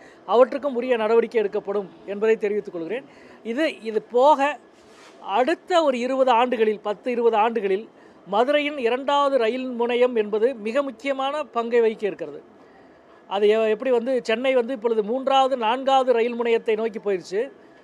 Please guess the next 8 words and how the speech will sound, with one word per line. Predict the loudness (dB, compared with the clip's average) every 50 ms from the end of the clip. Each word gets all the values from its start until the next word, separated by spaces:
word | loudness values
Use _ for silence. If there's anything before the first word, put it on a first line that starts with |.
| -20 -20 -20 -20 -12
மற்ற | -6 -6 -6 -2 2 4 4 6
இடங்களிலெல்லாம் | 6 4 2 2 0 -4 -4 -4 -2 -2 -2 0
இரண்டாவது, | 0 -2 0 2 2 0 2 0 0
திருவனந்தபுரம்லாம் | 0 0 0 0 0 0 -2 -2 -2 -2
ரெண்டாவது | -2 0 2 2 4 4 4
ரயில் | 4 2 2 0
நிலையம் | -2 -2 0 0 0 0
ஆயிடுச்சு. | -2 -2 -2 -2 -2 -4 -6 -8 -12 -12 -12 -12